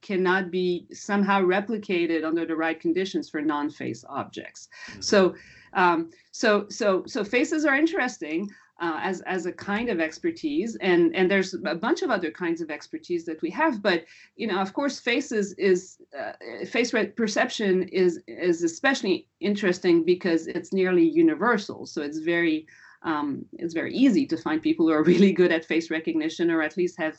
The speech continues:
Speaker 1: had a lot of experience with faces. Um, and, and that's part of the, um, the, the reason I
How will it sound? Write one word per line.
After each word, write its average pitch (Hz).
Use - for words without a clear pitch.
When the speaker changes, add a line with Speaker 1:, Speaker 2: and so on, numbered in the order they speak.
Speaker 1:
had 156
a 143
lot 151
of 127
experience 147
with -
faces. -
Um, 143
and, 151
and 156
that's 196
part 254
of 240
the, 175
um, 160
the, -
the 254
reason 247
I 196